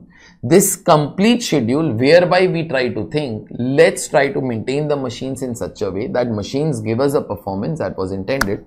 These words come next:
is called as total productive maintenance. Okay, further. Explain the key features of this kind of a program. I told you the other particular day, instead of the preventive maintenance, you,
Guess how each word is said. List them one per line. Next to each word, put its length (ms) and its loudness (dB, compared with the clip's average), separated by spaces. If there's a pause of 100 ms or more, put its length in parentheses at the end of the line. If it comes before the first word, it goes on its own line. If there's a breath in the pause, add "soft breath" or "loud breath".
(440 soft breath)
is 80 -6
called 280 6
as 280 2 (400)
total 400 4 (100)
productive 460 2 (100)
maintenance. 480 -10 (180)
Okay, 280 0 (100)
further. 220 4 (1300 loud breath)
Explain 360 6
the 100 10
key 260 4
features 440 4
of 140 8
this 220 0
kind 140 -2
of 120 0
a 60 -2
program. 540 2
I 180 4
told 220 8
you 80 4
the 180 6
other 120 4 (120)
particular 400 -2
day, 140 -6
instead 360 2
of 200 4
the 100 4
preventive 500 2
maintenance, 540 -2
you, 480 0